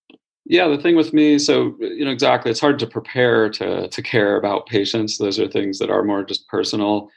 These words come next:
You know, as far as preparation and things you could actually do, for me, is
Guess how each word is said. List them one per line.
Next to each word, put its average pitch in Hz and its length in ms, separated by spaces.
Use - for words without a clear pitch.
You - 100
know, 110 60
as 104 100
far 135 200
as 123 260
preparation 110 580
and 101 140
things 104 220
you 98 80
could 104 140
actually 98 480
do, 104 600
for 113 120
me, 131 500
is 107 340